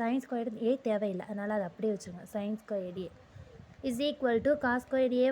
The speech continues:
அந்த சைடு ப்ளஸ்ல இருக்கு, ஆப்போசிட் சைடு போகும்போது நம்மளுக்கு என்ன ஆகும்? மைனஸ் ஆகும். ஒன் minus cos squared A-ன்னு கிடைக்குங்களா? இப்போ இங்க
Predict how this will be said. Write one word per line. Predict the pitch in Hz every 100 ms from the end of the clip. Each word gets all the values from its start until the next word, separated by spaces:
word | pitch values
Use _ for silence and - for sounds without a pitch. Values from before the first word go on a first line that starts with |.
| 262
அந்த | 233 233
சைடு | 247 196
ப்ளஸ்ல | 208 208 - 254
இருக்கு, | 220 220 226 330 - - - 233
ஆப்போசிட் | 226 262 262 - 262
சைடு | 240 247
போகும்போது | 240 233 247
நம்மளுக்கு | 226 226 226
என்ன | 226 233
ஆகும்? | 240 370 -
மைனஸ் | 196 196 208 - 185
ஆகும். | 190 262 - - - 226
ஒன் | 226 254 269
minus | 240 220 233 381 - - - -
cos | 202 196
squared | - 196 180 170 190
A-ன்னு | 220 254
கிடைக்குங்களா? | 233 196 196 196 233 226 180 - - - - - - - - - - - - - - -
இப்போ | - 247
இங்க | 247